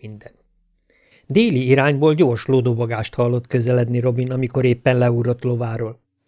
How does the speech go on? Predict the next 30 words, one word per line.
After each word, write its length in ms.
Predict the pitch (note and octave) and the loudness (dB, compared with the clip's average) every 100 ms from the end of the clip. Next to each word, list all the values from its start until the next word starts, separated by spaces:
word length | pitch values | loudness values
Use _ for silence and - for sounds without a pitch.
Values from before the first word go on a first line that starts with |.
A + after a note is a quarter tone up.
| _ _ _ | _ _ _
A 100 | - | -6
fák 300 | - C4 - | 0 2 2
között 380 | - F3+ F#3+ G3 | 2 2 2 2
egy 100 | F3+ | 2
nőt 240 | F3 C#3 | 2 2
pillantott 560 | - B2+ B2 A#2 B2 - | 0 0 0 -2 -4 -8
meg. 260 | A2 - _ _ _ _ | -12 -16 _ _ _ _
Gyors 300 | - G#3+ D3 | 0 4 4
vágtában 580 | - C3+ C3 C#3 C3 C3 | 4 2 2 2 4 2
közeledett, 640 | B2 C3 C#3 C3+ C#3 D3+ | 0 0 2 2 2 0
és 160 | G#3 G#3 | -2 -2
mögötte 400 | G3+ D#3+ C3+ - | 0 0 2 2
egy 100 | B2 | 2
másik 440 | A#2 G#2 - A2 | 0 -6 -8 -10
nő 180 | A2 G#2 | -10 -12
jött. 220 | G2+ G#2+ _ _ _ _ _ _ _ _ - | -12 -16 _ _ _ _ _ _ _ _ 0
Boldogság 560 | D3 B2+ B2+ - B2 | 2 4 2 0 0
öntötte 460 | B2+ B2 C3 B2 C#3 | 2 0 -2 2 2
el 100 | C3 | 4
Robin 280 | C3 B2 B2+ | 2 0 -2
szívét, 420 | A#2+ B2+ C3+ C3+ | -2 2 2 0
mert 200 | F#3+ - | -6 -2
azt 180 | F#3 - | -2 0
hitte, 240 | D3 - | -2 0
hogy 180 | C#3+ C#3+ | 2 2
Marian. 460 | C3 G#2+ A2 G2+ G#2 _ _ _ - | 0 -4 -6 -10 -16 _ _ _ -2
De 100 | E3 | 0
a 40 | |
következő 640 | - C#3 B2+ B2 B2 A#2+ | 2 2 2 0 0 0
pillanatban 640 | B2 B2+ B2+ B2+ B2+ B2 C3 | -2 -2 -2 -2 -4 -4 -6